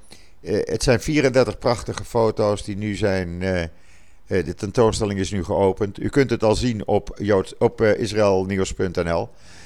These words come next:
We hebben daar, eh, een behoorlijk aantal foto's neergezet.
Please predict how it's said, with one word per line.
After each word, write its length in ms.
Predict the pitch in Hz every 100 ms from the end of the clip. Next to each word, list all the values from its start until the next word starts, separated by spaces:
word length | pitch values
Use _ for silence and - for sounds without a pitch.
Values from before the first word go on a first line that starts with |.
| -
We 120 | - 104
hebben 200 | 95 95
daar, 260 | 92 87
eh, 320 | 85 92 85
een 560 | 82 - - - - 117
behoorlijk 360 | 113 117 123 104
aantal 220 | 95 95
foto's 400 | 113 98 92 92
neergezet. 560 | 98 87 87 95 92